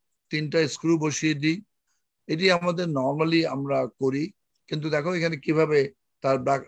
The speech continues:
স-, রক্ত সঞ্চালনটা বন্ধ হয়ে যে totally হেডটা collapse করে গেছে, তাই না? এই ডান দিকে বাম দিকে যদি compare করা যায়, ফারজানা, you can see this is the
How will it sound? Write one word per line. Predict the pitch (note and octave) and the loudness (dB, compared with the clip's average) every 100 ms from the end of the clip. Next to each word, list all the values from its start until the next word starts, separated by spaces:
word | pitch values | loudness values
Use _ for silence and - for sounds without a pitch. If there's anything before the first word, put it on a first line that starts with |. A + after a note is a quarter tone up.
| - | -12
স-, | A2+ C3+ | -8 -2
রক্ত | B2+ C3 - D3 | 0 0 -2 -4
সঞ্চালনটা | - C3+ C3+ D3 D3+ C#3+ C#3+ | -2 -2 -2 -2 -2 -2 -2
বন্ধ | B2 A#2+ C#3+ D#3+ | -2 -2 -2 2
হয়ে | D#3 D3+ D3 | 2 4 2
যে | C3 C3 D3+ - _ _ _ F3 | 2 -2 -2 -10 _ _ _ 0
totally | G3 F#3+ F#3+ F3+ D#3 | 2 6 6 8 6
হেডটা | C3 D3 D#3 | 4 2 -4
collapse | - D3 D3 - | -2 2 0 -2
করে | D3 B2+ | -4 -4
গেছে, | A#2 - - _ _ _ _ _ _ - | -6 -12 -20 _ _ _ _ _ _ -6
তাই | D3 | -2
না? | E3 | 0
এই | D3+ D#3+ D#3 | 2 2 4
ডান | D3+ D#3 E3+ | 4 4 2
দিকে | E3+ | 0
বাম | E3+ D#3+ E3 | 2 2 0
দিকে | E3 | -4
যদি | D#3 D3+ | -6 -6
compare | C#3+ C#3+ C3 E3 E3 | -4 -4 2 4 4
করা | D#3 D3 | 2 2
যায়, | C3 C3+ | 0 -2
ফারজানা, | - B2+ A2+ B2+ | -2 -2 -2 -2
you | C#3+ C3+ | -2 -2
can | C#3 | -6
see | B2+ - C3 C3 | -8 -6 -6 -6
this | B2+ | -8
is | A#2+ B2 | -8 -6
the | C3 | -6